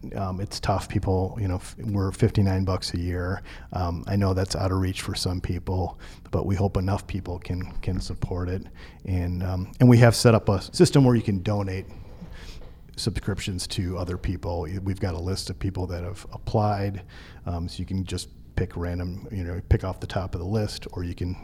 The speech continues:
give them to specific people. We wanna try to make it as, as accessible to, um, to as many people as possible. Um, and we also, you know, we're gonna keep all of our breaking news and crime stuff for free as well,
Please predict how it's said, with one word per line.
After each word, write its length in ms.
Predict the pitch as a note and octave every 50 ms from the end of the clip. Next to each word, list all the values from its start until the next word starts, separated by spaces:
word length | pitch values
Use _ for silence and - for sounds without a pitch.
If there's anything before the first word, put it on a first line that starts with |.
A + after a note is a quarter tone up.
| - -
give 160 | G2 F2+ -
them 140 | F#2+ F#2 F2+
to 100 | F#2 F#2
specific 640 | - - - - F#2+ - - G#2 F2+ - D#2+ - -
people. 500 | - G2 G2+ - - E2+ E2+ F2 - - - - - - -
We 100 | - G#2
wanna 380 | G#2 G#2 G#2 G2 F#2+ F#2 F#2 - - - - -
try 180 | - - D#3 D3
to 80 | C3 A#2+
make 240 | A#2+ A#2 A2+ -
it 180 | A2+ G2 - -
as, 260 | - - - G#2 F2+
as 460 | G#2 G2 - - G2+ F#2+ F#2 F#2 F#2+
accessible 640 | F#2+ F2+ - - B2+ G#2+ G2+ - - F#2 F#2+ F#2 F#2 - - F#2+
to, 300 | F2+ F2 E2+ E2+ E2 - - - - - F2+ - -
um, 280 | F2+ F2 E2 E2+ F2+ F#2
to 140 | - A2+ G2
as 140 | F2+ -
many 160 | - E2+ F2 E2+
people 340 | - F#2+ F2 - F2 F2
as 60 | F#2 F#2
possible. 600 | - - - - - - - E2+ F#2 F2+ F#2+ - - - - - - - - - -
Um, 320 | - D#2 D2 D2+ D#2 G#2 B2
and 100 | C3 B2
we 120 | B2 A#2+ A2
also, 340 | G#2 F#2+ - A2+ G#2 F#2+ D#2+
you 140 | - G#2+
know, 100 | F#2 F2+
we're 200 | F2 F2+ F#2+ F#2 - - -
gonna 160 | A2+ G2 F#2+
keep 260 | F#2 - G2+ F#2+ F#2+
all 160 | F#2+ F#2 F2+ F2+
of 100 | F2+ F#2+
our 100 | F2+ F2
breaking 460 | - - F#2 F2+ F2+ - F2 E2+ F2
news 500 | F2 F2+ F2+ F2+ E2+ F#2 - - - - -
and 140 | - F#2+ G2
crime 320 | - - - F2 F2 F2 F2
stuff 340 | - - - F2 E2+ - -
for 160 | - F#2 F2+
free 320 | - - - F2 F2+ F2
as 160 | E2 F2 E2+
well, 340 | E2+ E2+ E2+ F2 F#2 G2 -